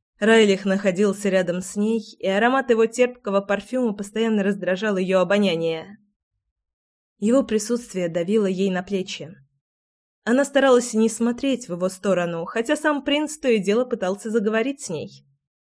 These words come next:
«Ты не хочешь выпить чего-нибудь?» предложила Лой Тайрин, уводя ее из компании.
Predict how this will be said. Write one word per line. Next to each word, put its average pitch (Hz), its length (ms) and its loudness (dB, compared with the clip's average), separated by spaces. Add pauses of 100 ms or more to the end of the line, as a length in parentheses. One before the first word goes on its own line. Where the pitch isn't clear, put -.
(800)
«Ты 247 200 4
не 254 160 4
хочешь 311 420 -2
выпить 214 400 -4
чего-нибудь?» 240 760 0 (840)
предложила 202 600 6
Лой 202 240 6
Тайрин, 208 640 2
уводя 208 400 4
ее 196 220 4
из 208 120 -2
компании. 196 800 0